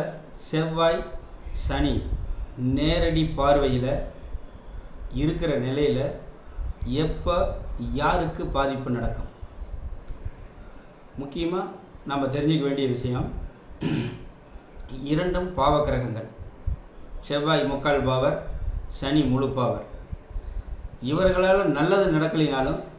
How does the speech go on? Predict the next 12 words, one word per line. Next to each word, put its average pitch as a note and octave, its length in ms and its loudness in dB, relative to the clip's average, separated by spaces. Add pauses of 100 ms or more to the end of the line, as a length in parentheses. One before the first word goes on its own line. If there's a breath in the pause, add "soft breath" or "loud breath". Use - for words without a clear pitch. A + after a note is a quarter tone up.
(100)
கெடுதல் F#3 500 4
நடக்காத E3+ 360 6
இருக்கணும் D#3 360 4
அப்படின்னா C#3 320 0 (600)
இரண்டு E3+ 340 2
கிரகங்களுக்கும் D#3 760 0 (360)
சுப F3+ 340 -2
கிரக F#3 220 0
தொடர்பு C3 360 2
இருக்கணும். A2 340 -2 (420)
அதுதான் D3+ 500 0
விதிவிலக்கே. C3 560 0